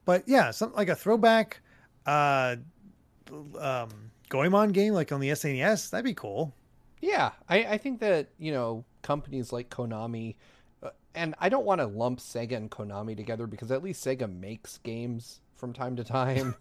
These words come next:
Speaker 2: <laughs> Um,
Speaker 1: <laughs>
Speaker 2: but companies like Konami that have really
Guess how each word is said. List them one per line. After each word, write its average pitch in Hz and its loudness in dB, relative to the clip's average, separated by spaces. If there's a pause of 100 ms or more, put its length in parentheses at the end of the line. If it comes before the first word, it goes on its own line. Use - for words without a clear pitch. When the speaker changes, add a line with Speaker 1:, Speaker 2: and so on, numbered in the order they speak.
(220)
Speaker 2:
<laughs> 175 -4
Um, 117 6 (200)
Speaker 1:
<laughs> - -20
Speaker 2:
but 127 4 (420)
companies 202 0
like 143 2
Konami 120 -2
that 113 -2
have 107 -6
really 110 -6